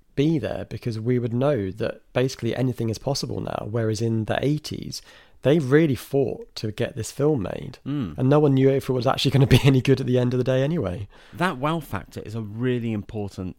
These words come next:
Speaker 2: element to the success of this film.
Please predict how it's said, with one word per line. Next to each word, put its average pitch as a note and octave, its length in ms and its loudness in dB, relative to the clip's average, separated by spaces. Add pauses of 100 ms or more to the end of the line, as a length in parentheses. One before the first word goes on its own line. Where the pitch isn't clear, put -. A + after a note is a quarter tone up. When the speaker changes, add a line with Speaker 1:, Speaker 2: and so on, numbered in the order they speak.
(480)
Speaker 2:
element A#2+ 500 -6
to G2 400 -8
the E2+ 100 -14
success - 520 -12
of - 140 -16
this - 380 -14 (420)
film. F2 680 -4